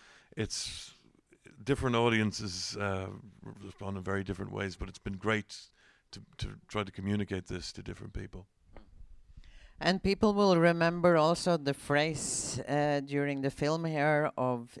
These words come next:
Speaker 2: "If this is possible in Northern Ireland, it's possible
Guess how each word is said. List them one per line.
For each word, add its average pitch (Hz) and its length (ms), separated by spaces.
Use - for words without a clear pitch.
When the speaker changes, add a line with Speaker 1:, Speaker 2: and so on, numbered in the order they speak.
Speaker 2:
"If - 220
this 175 220
is 170 100
possible 151 640
in 127 280
Northern 135 440
Ireland, 123 480
it's - 380
possible 156 640